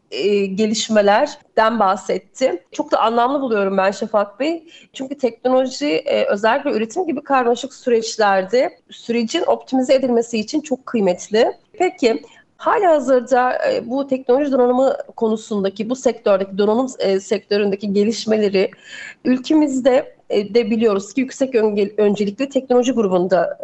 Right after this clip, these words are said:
e, olarak, e, aslında, e, sınıflanıyor. Fakat aynı zamanda bu teknolojiler ithal, e, malların da başında geliyor.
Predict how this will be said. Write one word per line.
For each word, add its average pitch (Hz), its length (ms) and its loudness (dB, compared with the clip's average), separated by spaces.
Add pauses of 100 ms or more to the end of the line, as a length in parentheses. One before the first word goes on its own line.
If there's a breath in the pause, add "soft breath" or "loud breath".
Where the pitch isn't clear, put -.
e, 214 60 2
olarak, 175 580 0 (340 soft breath)
e, 180 160 4
aslında, 180 720 -2 (180)
e, - 440 0
sınıflanıyor. 185 840 0 (260)
Fakat 403 280 0 (100)
aynı 415 220 0
zamanda 214 640 -2
bu 392 80 -4
teknolojiler 214 960 -2
ithal, 339 420 0 (200)
e, 226 360 2
malların 254 420 0
da 370 100 -2
başında 247 400 -2
geliyor. 165 460 -4